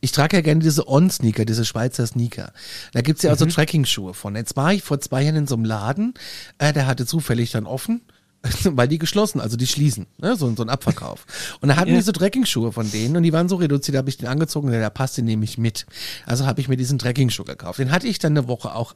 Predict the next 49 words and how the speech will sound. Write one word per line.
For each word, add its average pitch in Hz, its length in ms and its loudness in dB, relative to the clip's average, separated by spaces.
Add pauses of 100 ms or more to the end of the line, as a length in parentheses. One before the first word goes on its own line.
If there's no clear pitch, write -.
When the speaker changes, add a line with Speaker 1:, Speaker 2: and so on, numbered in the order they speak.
Speaker 1:
an 120 220 0
und 185 80 2
habe 160 140 -2
festgestellt, 131 520 -4
hm, 254 1300 0 (880)
das - 180 -8
rechte 220 380 0
Füßlein 190 680 -2
tut 185 280 -2
doch 190 240 -2
ein 208 200 -2
wenig 156 320 0
weh. 123 240 0 (1500)
Und 147 100 0
dann 180 120 4
stand 147 280 2
Speaker 2:
Soll - 80 4
Speaker 1:
der - 40 6
Speaker 2:
ich 151 60 4
dir 170 80 6
Speaker 1:
eben 175 80 6
Speaker 2:
meine 170 180 6
Schuhspreize 135 800 -2
leihen? 113 260 -4
Speaker 1:
Pass 104 180 -2
auf, 196 220 0
dann 107 120 -4
stand 110 260 -4
der 113 60 -2
jetzt - 280 -4
zwei 139 240 0
Jahre 117 300 -2
in 113 100 -2
der 117 140 -4
Ecke 113 160 -12
rum. - 240 -18 (640)
Jetzt 160 160 -6
habe 139 180 2
ich 135 80 6
Speaker 2:
Mhm. 139 60 6
Speaker 1:
aber 175 200 2
auch 170 80 -4
bei 135 140 -6
uns 135 240 -2
in 180 120 -2
der 123 120 -2
Straße 113 460 -8
durch 120 220 -8
Zufall 156 720 -4